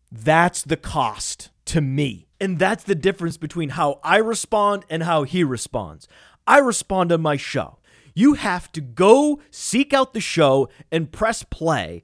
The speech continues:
if you want to hear my views on this matter. On the other hand, I have no way to opt out of online heckling because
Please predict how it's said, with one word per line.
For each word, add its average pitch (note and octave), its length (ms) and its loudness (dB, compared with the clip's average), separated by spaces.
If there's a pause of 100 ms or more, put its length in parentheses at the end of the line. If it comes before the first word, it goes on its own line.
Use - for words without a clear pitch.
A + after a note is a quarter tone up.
(140)
if F3 200 2
you G#3+ 120 -2
want G3+ 200 2
to D#3+ 80 0
hear C#3 500 -2 (120)
my C#3+ 360 2
views G#2 680 -6 (140)
on D3 180 4
this C3 180 -2
matter. G2 420 -6 (100)
On D#3 160 -2
the F#3+ 80 2
other E3+ 160 2
hand, C#3+ 580 -4 (160)
I E3 180 2
have E3+ 300 0
no F3 240 6
way E3 280 6
to D3+ 120 0 (140)
opt D3 320 0 (120)
out D#3 300 6
of G#2 460 -2 (160)
online C#3 480 4
heckling A#2 420 -6 (180)
because C3+ 400 -4